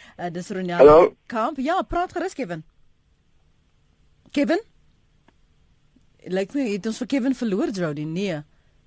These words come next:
Speaker 1: Lyk my ons het hom verloor, ja. Ehm, kom ons hoor wat het Adele op die hart, eh,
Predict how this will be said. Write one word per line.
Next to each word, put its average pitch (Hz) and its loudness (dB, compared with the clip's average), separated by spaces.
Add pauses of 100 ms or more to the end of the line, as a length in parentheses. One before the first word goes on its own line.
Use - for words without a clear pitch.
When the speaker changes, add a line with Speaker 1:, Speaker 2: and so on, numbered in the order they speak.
(400)
Speaker 1:
Lyk 175 -2
my 208 -6
ons 190 -8
het 190 -4
hom 359 -4
verloor, 139 -8
ja. 165 -4 (360)
Ehm, 180 -4
kom 294 -2
ons 302 -2
hoor 254 -2
wat 208 -2
het 214 -2
Adele 180 0
op 302 -6
die 180 -2
hart, 165 -6
eh, 160 -4